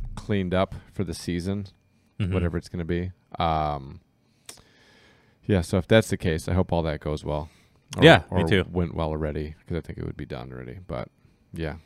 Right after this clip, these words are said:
Speaker 1: I don't need to see any more pictures of your feet. <laughs>
Speaker 2: Yeah.
Speaker 1: Uh,
Speaker 2: Okay, Quentin. <laughs>
Speaker 1: I just don't, don't need to see it.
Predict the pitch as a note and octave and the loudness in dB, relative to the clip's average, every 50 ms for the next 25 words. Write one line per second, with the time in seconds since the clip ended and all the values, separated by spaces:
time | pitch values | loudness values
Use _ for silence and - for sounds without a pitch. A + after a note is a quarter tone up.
0 | _ _ - F#2+ F#2 E2+ E2+ D#2 D#2 D#2+ D2 - - - E2 D#2+ D#2 D2+ D2+ D#2 | _ _ -6 -4 -2 -2 -2 -2 -4 -6 -8 -8 -10 -8 -8 -6 -6 -6 -8 -8
1 | D#2 D#2 - - D#2 - - E2 D#2+ E2 D#2+ D#2 - - E2 E2+ D2+ - - - | -8 -8 -8 -8 -10 -8 -10 -10 -8 -8 -8 -8 -8 -8 -6 -6 -6 -8 -12 -16
2 | - - - - - - - - - - - - - - - - - - - - | -18 -18 -20 -18 -14 -10 -10 -10 -10 -12 -16 -16 -18 -18 -18 -20 -20 -20 -20 -20
3 | - - - A#5 - - A3 - - - - A3 - - - - - - - _ | -20 -20 -20 -2 6 8 8 8 8 6 6 6 6 6 6 4 4 4 2 _
4 | _ - - - - - - - A2 G#2 G2 F#2 F2+ F2 E2 _ _ _ _ _ | _ -20 -20 -18 -18 -14 -6 0 2 4 4 4 2 0 -4 _ _ _ _ _
5 | - - B2+ A#2+ A#2 A#2 A2+ A2+ A2 G#2+ G#2+ G#2+ B2+ B2 A#2+ A2+ - G2+ F#2 F2+ | -8 -6 -4 -4 -4 -4 -4 -6 -6 -6 0 6 8 8 8 8 6 4 2 2
6 | - - G2 F2+ F#2+ F#2 F#2 - _ - D3+ - - - - - - - - - | 2 0 -2 -2 -2 -4 -8 2 _ 8 8 8 8 6 4 6 4 2 2 2
7 | - - - - F4 - - - D4+ - - - - F3 - - - - - - | -6 -2 4 4 4 4 4 0 0 0 0 0 -2 -2 -2 0 0 0 0 0
8 | - - G#3+ - - - E3+ - - - - - - - - - - - - - | 4 4 4 4 4 4 -2 -2 -2 -4 -8 -8 -8 -6 -8 -8 -8 -8 -10 -10
9 | - - - - - | -8 -6 -4 -4 -6